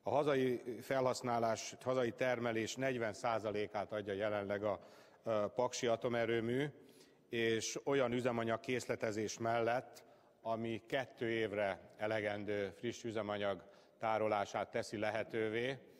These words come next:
Tehát, ö, a jelenleg rendelkezésre álló energiaforrások közül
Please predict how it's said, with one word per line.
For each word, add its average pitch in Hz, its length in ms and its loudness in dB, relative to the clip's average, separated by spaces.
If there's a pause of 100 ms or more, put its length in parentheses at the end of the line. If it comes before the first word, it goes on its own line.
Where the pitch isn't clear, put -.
(380)
Tehát, 110 560 -2
ö, 113 240 4
a 104 540 2 (560)
jelenleg 120 540 2
rendelkezésre 113 880 0
álló 107 280 4
energiaforrások 107 1080 0
közül 110 640 -4